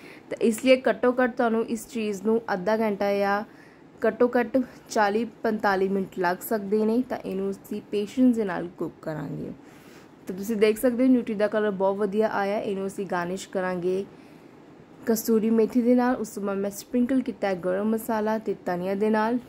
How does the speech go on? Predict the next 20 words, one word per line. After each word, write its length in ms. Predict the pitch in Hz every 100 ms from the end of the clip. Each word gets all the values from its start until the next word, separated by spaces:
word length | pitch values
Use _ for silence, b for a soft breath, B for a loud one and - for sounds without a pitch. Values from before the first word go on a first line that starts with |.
| -
ਤੇ 80 | 190
ਨਿਊਟਰੀ 340 | 190 233 233 247
ਤਾਂ 120 | 277
ਸਾਡੀ 300 | 269 226 220
ready 280 | 214 202 214
ਹੋ 240 | 208 226
ਚੁੱਕੀ 440 | 226 254 - 240
ਹੈ। 80 | 240
ਤਾਂ 140 | 233 220
ਨਿਊਟਰੀ 300 | 202 202 220
ਦੇ 100 | 208
ਨਾਲ 280 | 202 190
ਅਸੀਂ 240 | 185 - 196 - -
serve 440 | - 247 233 254 -
ਕਰਾਂਗੇ 480 | 226 214 208 202 196 -
ਕੁਲਚੇ। 560 | 233 233 226 - 277 285 -
ਕੁਲਚੇ 340 | 233 214 240
ਮੈਂ 200 | 226 220
ਰੈਡੀਮੇਡ 460 | 190 175 208 220 220
ਯੂਜ਼ 180 | 214 220